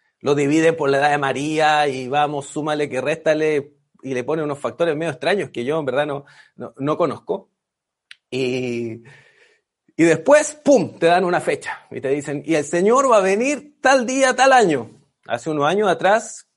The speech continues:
eh, dos mil dieciocho, dos mil diecinueve, había una persona que tenía una cantidad de vis-, visualizaciones en YouTube, eh, el cual hom-, el hombre aseguraba que Cristo venía,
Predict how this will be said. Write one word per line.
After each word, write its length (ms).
eh, 220
dos 120
mil 220
dieciocho, 500
dos 80
mil 140
diecinueve, 400
había 240
una 160
persona 300
que 80
tenía 180
una 120
cantidad 380
de 80
vis-, 240
visualizaciones 1400
en 200
YouTube, 640
eh, 180
el 140
cual 220
hom-, 200
el 140
hombre 180
aseguraba 640
que 100
Cristo 300
venía, 440